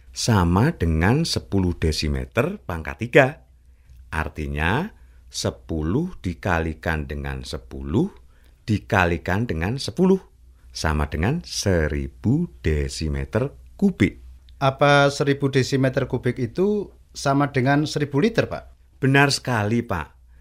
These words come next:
Speaker 1: Seribu desimeter kubik itu sama dengan seribu liter.
Speaker 2: Tapi saya tidak punya alat ukur yang ada ukuran desimeter, Pak.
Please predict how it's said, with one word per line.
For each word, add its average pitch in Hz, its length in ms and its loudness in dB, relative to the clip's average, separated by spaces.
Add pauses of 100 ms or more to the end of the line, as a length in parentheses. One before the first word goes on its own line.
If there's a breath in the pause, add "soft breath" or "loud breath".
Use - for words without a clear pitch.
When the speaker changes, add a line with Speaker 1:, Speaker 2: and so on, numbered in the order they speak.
(240)
Speaker 1:
Seribu 160 720 0
desimeter 95 800 0
kubik 156 400 0
itu 78 480 -8 (400 soft breath)
sama 71 400 0
dengan 80 480 -2
seribu 80 640 -2
liter. 156 480 0 (480)
Speaker 2:
Tapi 214 480 2 (400)
saya 165 400 4
tidak 151 320 2
punya 143 240 4
alat 143 240 2
ukur 139 320 2
yang 127 160 4
ada 131 320 2
ukuran 127 560 0 (160)
desimeter, 127 640 0
Pak. - 400 2